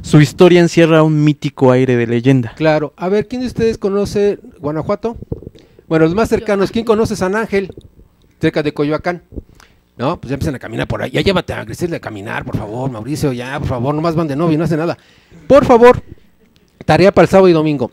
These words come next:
Speaker 2: Hay que ir a San Ángel. San Ángel está cerca de Mixcoac y ahí precisamente tenemos un lugar muy bonito donde está el convento del Carmen. Ahí hay unas momias. Si no quiere, bueno, ustedes tienen credencial, no hay ningún problema, pero si papá no quiere pagar porque está muy caro el museo, es muy codo,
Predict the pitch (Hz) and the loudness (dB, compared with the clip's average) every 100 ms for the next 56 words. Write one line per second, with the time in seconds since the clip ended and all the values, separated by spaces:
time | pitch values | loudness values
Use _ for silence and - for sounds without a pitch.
0 | - 214 233 226 240 - 175 175 208 254 | -4 -4 -4 -4 -4 -6 -8 -6 -4 -4
1 | 269 233 - 220 254 254 233 - 220 226 | -4 -6 -6 -6 -4 -6 -8 -8 -8 -8
2 | 208 175 175 - 202 208 - - - - | -6 -6 -6 -6 -4 -4 -6 -18 -16 -8
3 | 160 196 196 190 196 202 190 190 190 190 | -4 -4 -6 -8 -6 -4 -2 -4 -2 -4
4 | 190 170 170 175 185 185 175 160 - 156 | -2 -4 -2 -2 -2 -2 0 -2 -4 -4
5 | 170 190 190 175 165 165 _ _ - - | -2 0 -2 -2 -4 -4 _ _ -6 -6
6 | 147 190 185 180 151 160 165 160 160 - | -2 -4 -2 -4 -4 -4 -4 -4 -4 -4
7 | 190 185 175 156 - - 180 220 233 233 | -2 -2 -2 -6 -10 -10 -2 0 2 2
8 | 220 220 233 202 - - - _ _ _ | 0 0 0 -2 -6 -12 -20 _ _ _
9 | _ _ _ - 214 294 320 294 175 170 | _ _ _ -2 0 2 0 -2 -2 0
10 | 214 208 214 202 160 151 151 180 170 170 | 0 0 -2 -4 -4 -4 -2 -2 -2 -6
11 | 156 160 - 147 147 160 - 123 - 131 | -6 -6 -4 -2 -2 -4 -6 -10 -10 -8
12 | 175 175 175 160 139 117 127 147 127 - | -6 -6 -8 -10 -10 -10 -10 -10 -12 -14
13 | 143 143 160 131 104 95 135 101 135 - | -12 -10 -10 -10 -12 -10 -10 -10 -12 -10
14 | 117 | -10